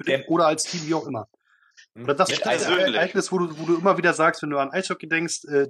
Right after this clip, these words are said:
Speaker 2: daran möcht-, daran erinnerst du dich am liebsten.
Speaker 3: Also, ähm, ich, äh, für mein größter Erfolg war eigentlich die letzte Saison, also nicht diese, sondern die davor, weil, ähm, ich in dem, tatsächlich in dem Alter, ja, mit schon deutlich über vierzig,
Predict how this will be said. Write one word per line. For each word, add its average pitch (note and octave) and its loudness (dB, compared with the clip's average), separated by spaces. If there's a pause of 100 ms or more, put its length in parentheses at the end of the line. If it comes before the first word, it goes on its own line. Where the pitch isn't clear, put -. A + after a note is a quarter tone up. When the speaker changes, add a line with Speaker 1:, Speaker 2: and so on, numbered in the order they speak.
(140)
Speaker 2:
daran D3 0
möcht-, C#3 -6
daran C3+ -6
erinnerst C#3 -8
du C3+ -12
dich C3 -6
am A#2 -6
liebsten. G#2 -14 (1200)
Speaker 3:
Also, C3+ -2
ähm, C3+ 2
ich, E3+ -4
äh, D#3 0
für - -10
mein D#3+ -2
größter F#3 -4
Erfolg D3 -6
war C3+ -2
eigentlich C#3 -10
die C3+ -12
letzte C#3 -6
Saison, G2+ -6
also G#2+ -8
nicht G#2 -14
diese, D3 -10
sondern A#2 -14
die F#2 -16
davor, B2 -8 (460)
weil, D3 0
ähm, C#3 -4
ich D3 -8
in C#3 -8
dem, C3+ -6
tatsächlich C3 -8
in A#2 -18
dem A2+ -10
Alter, B2 -4 (840)
ja, G#2+ -4
mit A#2 -4
schon A2 -2
deutlich A#2 -4
über G2+ -8
vierzig, D#3+ -4